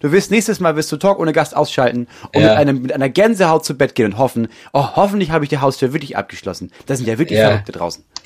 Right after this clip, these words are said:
Speaker 1: Ja, sag ich dir.
Speaker 2: Ja,
Speaker 1: Sag
Speaker 2: okay.
Speaker 1: ich dir. Der Gartenzwergmörder.
Speaker 2: Mhm.
Speaker 1: Sag ich dir schon jetzt, dass er das ist.
Speaker 2: Ja,
Speaker 1: Weil du
Speaker 2: ja.
Speaker 1: dich eine Woche drauf freuen kannst. Auf den Gartenzwergmörder.
Speaker 2: Ja, ich freue mich jetzt schon riesig. Weil ich halt, ich mag es wirklich, ich mag das wirklich kaum.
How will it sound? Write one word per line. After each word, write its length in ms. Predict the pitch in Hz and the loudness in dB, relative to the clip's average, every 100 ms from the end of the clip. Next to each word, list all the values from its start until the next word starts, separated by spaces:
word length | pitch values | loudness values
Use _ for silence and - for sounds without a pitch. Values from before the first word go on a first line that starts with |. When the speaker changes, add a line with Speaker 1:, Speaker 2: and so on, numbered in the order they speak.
| _ _ - _ | _ _ -20 _
Speaker 1:
Ja, 100 | 127 139 - - - | -2 0 0 -4 0
sag 160 | 180 | 0
ich 100 | 147 | 0
dir. 160 | - 92 - - _ _ _ | -2 -6 -8 -18 _ _ _
Speaker 2:
Ja, 180 | - 110 | 2 4
Speaker 1:
Sag 140 | 117 143 | 4 4
Speaker 2:
okay. 100 | 98 | 0
Speaker 1:
ich 40 | |
dir. 180 | 104 95 - | -4 -10 0
Der 100 | 170 | 2
Gartenzwergmörder. 800 | 196 165 113 123 123 117 101 98 | 4 4 2 2 0 0 -4 -6
Speaker 2:
Mhm. 140 | - _ | -10 _
Speaker 1:
Sag 220 | - 214 | -2 0
ich 100 | - | 0
dir 140 | 233 | 0
schon 160 | - 208 | 2 2
jetzt, 260 | 190 - | 0 0
dass 80 | 135 | -4
er 140 | 156 139 | -2 0
das 160 | 135 | -2
ist. 260 | 127 107 - - - _ _ - | -6 -12 -14 -18 -18 _ _ 2
Speaker 2:
Ja, 120 | 117 | 6
Speaker 1:
Weil 100 | 120 | 8
du 40 | |
Speaker 2:
ja. 80 | 110 | 6
Speaker 1:
dich 120 | 110 | 4
eine 300 | 165 226 233 | 2 2 4
Woche 180 | 190 190 | 2 0
drauf 240 | 190 165 160 | 0 -2 0
freuen 300 | - 139 123 | 0 0 -2
kannst. 320 | 107 98 - | -6 -6 2
Auf 260 | 175 202 - - | 2 2 -4 -2
den 160 | 170 170 | -2 2
Gartenzwergmörder. 880 | 185 165 117 - 98 104 92 90 - | 0 0 -4 -6 -6 -4 -6 -6 -2
Speaker 2:
Ja, 240 | 104 131 | 2 4
ich 120 | 131 | 2
freue 220 | 131 131 127 | 2 4 6
mich 100 | 127 | 4
jetzt 160 | 120 | 2
schon 120 | - 120 | -2 0
riesig. 480 | 117 110 98 98 - | 2 2 -2 -8 -4
Weil 140 | 113 135 | 2 4
ich 80 | - | 4
halt, 180 | - | 4
ich 160 | 180 160 | 2 4
mag 200 | 175 196 | 4 2
es 120 | 196 180 | 0 -4
wirklich, 260 | 180 180 | -2 -4
ich 60 | - | -2
mag 160 | 170 190 | -2 0
das 100 | 185 | -4
wirklich 220 | 175 - | -4 0
kaum. 160 | 165 | 0